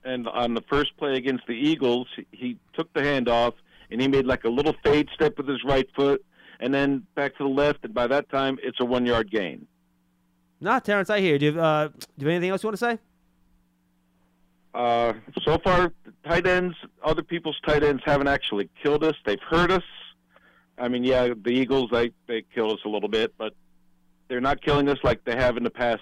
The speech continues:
Speaker 1: seasons.
Speaker 2: No,
Speaker 1: So that's
Speaker 2: that's
Speaker 1: progress
Speaker 2: true.
Speaker 1: on the defensive end.
Speaker 2: Awesome.
Speaker 1: I mean, you know, we're making progress. If, if Daboll and Shane can be this successful with the fifteen or twenty of players that are actually their players by their choice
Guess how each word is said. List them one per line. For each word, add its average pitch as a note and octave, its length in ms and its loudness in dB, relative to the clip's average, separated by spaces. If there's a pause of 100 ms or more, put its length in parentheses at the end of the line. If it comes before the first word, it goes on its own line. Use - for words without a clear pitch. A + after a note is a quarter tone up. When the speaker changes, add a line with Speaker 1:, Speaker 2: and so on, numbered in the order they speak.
Speaker 1:
seasons. D2+ 420 -10 (340)
Speaker 2:
No, D4+ 140 -10
Speaker 1:
So A2+ 80 -4
that's A#2+ 200 -2
Speaker 2:
that's - 100 -16
Speaker 1:
progress B2+ 420 0
Speaker 2:
true. A#2 80 2
Speaker 1:
on A2 80 0
the A2+ 60 -4
defensive G#2 560 -4
end. C#2+ 320 -8 (880)
Speaker 2:
Awesome. G3 240 -2
Speaker 1:
I - 20 -2
mean, A#2+ 100 -4
you B2+ 100 -4
know, B2 120 2
we're C#3+ 120 2
making E3 340 0
progress. G#2+ 440 2 (120)
If, A2+ 280 -2
if A#2 200 -4 (140)
Daboll E3 480 4
and B2+ 140 2
Shane C3 480 2
can A2 380 -4 (680)
be C3 140 -2
this C#3 240 0
successful C3 640 2
with A#2 240 2 (220)
the A2 80 -12
fifteen D3+ 560 -2
or C3 80 0
twenty C#3 420 0 (260)
of B2 160 -4 (260)
players B2+ 360 0
that A#2+ 100 -2
are A#2 80 0
actually A#2+ 380 -2
their B2+ 320 2
players D#3 560 0
by A2 160 -6
their C3+ 220 -2
choice D#3+ 340 0